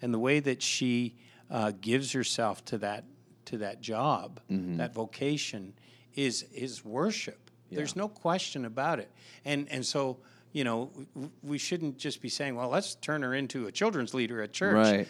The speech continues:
Speaker 1: so that she can worship the Lord," you
Speaker 2: Yeah,
Speaker 1: know, with
Speaker 2: yeah.
Speaker 1: her, with her talents. I mean, God puts his thumbprint on all of us in, and gives us things that we're good at.
Speaker 2: Yeah.
Speaker 1: And, and if we can take those things and see them as,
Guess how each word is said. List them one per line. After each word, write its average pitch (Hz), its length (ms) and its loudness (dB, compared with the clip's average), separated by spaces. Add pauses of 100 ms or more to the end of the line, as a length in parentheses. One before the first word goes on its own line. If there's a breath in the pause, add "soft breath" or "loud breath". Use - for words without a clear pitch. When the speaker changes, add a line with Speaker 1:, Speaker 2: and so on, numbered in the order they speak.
Speaker 1:
so 139 180 4
that 123 160 2
she 156 160 0
can 127 180 -6
worship 135 380 -2
the 120 80 -6
Lord," 120 420 0
you 131 100 6
Speaker 2:
Yeah, 120 160 8
Speaker 1:
know, 113 40 8
with 104 140 6
Speaker 2:
yeah. 95 60 4
Speaker 1:
her, 120 100 -2 (320 loud breath)
with 127 160 -2
her 123 100 -2
talents. 170 600 -2 (280 soft breath)
I 156 40 -4
mean, 143 100 0
God 175 340 2
puts 165 220 -2
his 117 180 -4
thumbprint 135 500 -4
on 113 140 -4
all 151 240 0
of 110 100 -4
us 107 280 -6 (400 soft breath)
in, 135 320 -2
and 127 240 -4
gives 131 340 2
us 113 300 4
things 120 400 0
that 120 200 2
we're 117 200 -2
good 113 240 2
at. 92 260 -6 (320 loud breath)
Speaker 2:
Yeah. 98 140 -2
Speaker 1:
And, 120 440 0
and 120 320 -4
if 120 220 -4
we 165 160 0
can 139 220 -2
take 151 340 -2
those 135 300 0
things 117 500 -2 (300 soft breath)
and 113 200 -2
see 156 440 -2
them 117 320 0
as, 107 260 -4